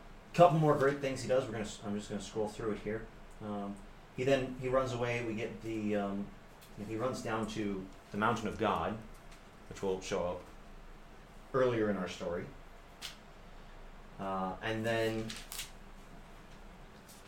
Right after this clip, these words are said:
he, uh, does a few other works before being taken up into heaven by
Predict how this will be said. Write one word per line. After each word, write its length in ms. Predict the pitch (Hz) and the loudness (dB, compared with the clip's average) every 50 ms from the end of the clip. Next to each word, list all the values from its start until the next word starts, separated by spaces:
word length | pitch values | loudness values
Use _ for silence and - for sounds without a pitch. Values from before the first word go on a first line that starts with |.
| - - - | -18 -16 -10
he, 400 | - 107 107 107 104 101 101 101 | -6 -2 0 2 4 4 4 4
uh, 260 | 98 95 95 98 95 95 - - - - - - - - - - - - - - - - - - - - - | 4 4 2 0 -2 -4 -8 -12 -14 -14 -16 -16 -16 -16 -16 -16 -16 -16 -16 -16 -16 -14 -14 -14 -14 -12 -6
does 140 | - 151 143 | -4 -4 -2
a 40 | 139 | 0
few 260 | - 139 139 139 - | 0 2 2 4 6
other 180 | 131 127 127 117 | 6 6 6 4
works 680 | 107 104 107 113 - - - - - - - - - - - - - - - - - - - - - - - - - - - - - - | 4 4 4 2 2 0 -4 -6 -6 -6 -6 -8 -8 -10 -14 -16 -16 -16 -16 -16 -16 -16 -16 -16 -16 -16 -16 -16 -16 -16 -16 -16 -10 -8
before 340 | 107 104 - - 113 113 110 | -8 -6 -4 0 2 2 4
being 300 | 110 113 110 107 104 104 | 4 4 2 4 4 2
taken 360 | - - 117 113 110 113 110 - | 2 -2 -2 -2 -2 -2 -4 0
up 240 | 101 98 95 98 - - - - - | 0 0 0 -2 -4 -10 -14 -8 -6
into 320 | 110 110 110 104 107 107 101 - - | -4 -4 -2 -4 -4 -6 -6 -4 0
heaven 360 | 117 110 98 104 101 101 98 92 95 - - - - - | 0 2 2 2 2 2 0 -2 -6 -8 -12 -16 -12 -6
by 120 | - 90 | -4 -4